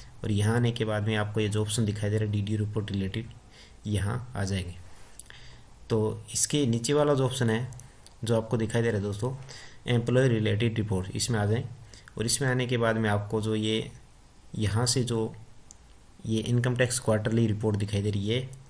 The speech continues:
और ये दोनों, तो क्वार्टरली रिपोर्ट जो इनकम टैक्स संबंधित है वो यहाँ से देख सकते हैं आप। और इनकम टैक्स रिपोर्ट इसको मैं देखना चाह रहा हूँ,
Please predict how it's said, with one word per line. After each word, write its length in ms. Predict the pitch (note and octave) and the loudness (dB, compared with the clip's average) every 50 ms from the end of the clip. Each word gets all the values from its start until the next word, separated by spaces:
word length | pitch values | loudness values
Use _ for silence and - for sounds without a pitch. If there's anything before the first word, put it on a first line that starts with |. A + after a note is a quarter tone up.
| - - | -4 -2
और 120 | G#2+ G2+ | -2 0
ये 140 | G2+ G2+ G2+ | 0 -2 -2
दोनों, 240 | F#2 G#2 F#2+ F2+ - F#2+ - - - - - - - - - | -4 -4 -4 -4 -6 -8 -10 -14 -16 -16 -16 -16 -16 -12 -8
तो 60 | - G2+ | -6 -2
क्वार्टरली 440 | - A2 G#2+ G#2 A2 C#3 C#3+ C#3+ | 0 0 0 2 2 2 4 4
रिपोर्ट 320 | C#3 C3+ C3+ C3+ B2+ B2 A#2+ | 4 2 2 0 0 0 2
जो 100 | A#2+ A#2+ | 2 2
इनकम 260 | A2+ A#2 A2+ A#2 A2+ | 2 0 0 0 0
टैक्स 240 | A2 A#2 A2+ - - | 0 -2 -2 -2 0
संबंधित 300 | A#2+ A2+ A2 G#2+ G#2 G2+ | 0 0 2 0 0 -2
है 60 | A2 | -2
वो 80 | G#2 G#2 | 0 0
यहाँ 240 | G2 F#2+ F2+ G2+ | 0 0 0 0
से 160 | G#2+ - G#2+ G#2+ | 0 0 0 0
देख 140 | G#2+ G#2 | 0 0
सकते 260 | - - G2 - - G#2+ | 0 -2 -4 -2 -2 0
हैं 80 | G#2 | 2
आप। 240 | G#2 G#2+ G#2+ - - - - - - - - - | 2 0 -2 -4 -10 -14 -16 -18 -18 -16 -8 -4
और 120 | G#2 G#2+ G#2 | -2 -2 0
इनकम 340 | A#2 A#2 A#2 A#2 - B2 A#2 | 0 0 0 0 0 0 0
टैक्स 280 | B2 A#2+ A#2+ - - G#2 | 0 0 -2 -2 -2 -2
रिपोर्ट 460 | G#2 G2+ G#2 A#2 A2+ A2 - - - - - - - - - | -2 -2 0 0 -2 -2 -4 -8 -10 -10 -12 -16 -20 -10 -4
इसको 240 | A#2 A2+ - - C#3 | 0 0 0 2 2
मैं 120 | B2+ A#2+ G2+ | 2 2 2
देखना 260 | G#2 G#2+ G#2+ - A2+ | 2 2 0 0 -2
चाह 140 | G#2+ G2 F#2+ | -2 -2 -2
रहा 100 | F#2+ A#2 | -2 -2
हूँ, 100 | C3+ | -4